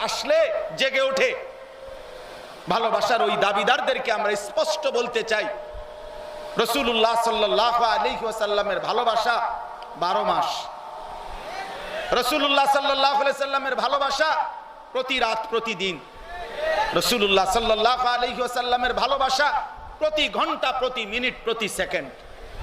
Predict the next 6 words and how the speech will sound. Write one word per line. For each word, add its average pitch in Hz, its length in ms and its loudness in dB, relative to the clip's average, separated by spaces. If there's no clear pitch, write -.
রাসূলুল্লাহ 269 500 4
সাল্লাল্লাহু 247 520 2
আলাইহি 220 300 -2
ওয়াসাল্লামের 202 580 -2
ভালোবাসা 202 460 2
সুন্নাত 285 380 2